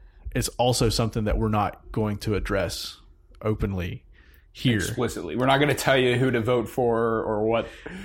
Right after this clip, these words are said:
Speaker 1: Yeah.
Speaker 2: <laughs> Give our thoughts on political issues.
Speaker 1: Yeah.
Speaker 2: But we might talk about politics as far as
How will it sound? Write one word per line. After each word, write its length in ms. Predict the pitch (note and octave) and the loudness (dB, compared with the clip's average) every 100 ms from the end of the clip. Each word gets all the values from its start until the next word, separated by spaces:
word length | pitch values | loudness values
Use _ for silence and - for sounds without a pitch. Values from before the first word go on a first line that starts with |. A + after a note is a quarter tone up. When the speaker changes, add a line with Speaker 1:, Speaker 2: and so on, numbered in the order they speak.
| - | -6
Speaker 1:
Yeah. 400 | C#3+ C3+ G#2+ G2+ - - D#3+ - D#3 - A#3+ | 4 6 6 2 -4 0 0 2 0 -2 -4
Speaker 2:
<laughs> 40 | |
Give 140 | - B2 | 2 6
our 120 | B2 | 6
thoughts 360 | - A#2 A#2 A#2+ | 6 6 6 4
on 140 | A2 | 2
political 420 | A#2 A2+ G#2+ G#2+ | 2 2 2 2
issues. 640 | G#2 G2+ G2+ G2 G2 - - | 0 0 -2 -2 -2 -8 0
Speaker 1:
Yeah. 200 | A#2 G#2 | 4 4
Speaker 2:
But 60 | |
we 40 | A#2 | 2
might 200 | A2+ G#2+ | 0 0
talk 200 | A2 G2+ | -2 -2
about 240 | G#2+ F#2 - | 0 -2 0
politics 720 | G#2 G2+ F#2+ G2+ F#2 - - | 2 2 0 -4 -6 -8 -10
as 180 | - - | -8 -8
far 280 | - F2+ F2 | -2 -2 -2
as 500 | F2 F2 F#2+ - | -4 -6 -10 -14